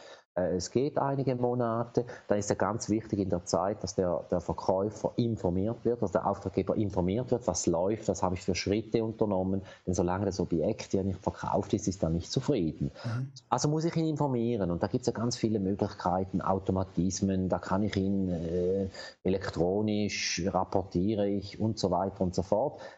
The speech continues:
Speaker 1: Aber das Spannende dabei ist dann, dass ganz, ganz viele von diesen Auftraggebern, Verkäufer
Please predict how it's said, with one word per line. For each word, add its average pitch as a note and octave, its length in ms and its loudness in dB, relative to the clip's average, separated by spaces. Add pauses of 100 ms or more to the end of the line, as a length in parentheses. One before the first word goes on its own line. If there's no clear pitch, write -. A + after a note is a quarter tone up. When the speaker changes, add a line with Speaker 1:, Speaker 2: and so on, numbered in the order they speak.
(140)
Speaker 1:
Aber F2+ 100 -2
das - 140 -2
Spannende F3+ 520 -2
dabei - 360 0
ist - 240 -4
dann, E2+ 260 -2 (180)
dass - 300 -2
ganz, E3 300 -2
ganz C#3 220 0
viele D3+ 380 0
von G2+ 220 0
diesen G#2 340 0
Auftraggebern, G#2 720 0
Verkäufer - 720 -2